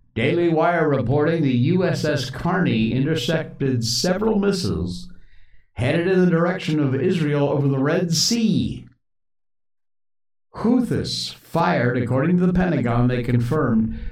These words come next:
fired the projectiles from Yemen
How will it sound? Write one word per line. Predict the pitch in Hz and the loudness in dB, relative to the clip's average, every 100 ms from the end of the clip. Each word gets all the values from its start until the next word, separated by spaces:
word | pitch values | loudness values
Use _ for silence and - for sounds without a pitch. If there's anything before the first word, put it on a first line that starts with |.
| - | -8
fired | - - 143 190 202 185 | -10 -2 0 2 0 0
the | 180 | 0
projectiles | 160 135 143 139 139 127 131 | 0 0 0 0 0 0 -2
from | - 135 135 | -2 0 2
Yemen | 143 214 226 202 131 - - - | 2 2 2 2 2 0 -6 -10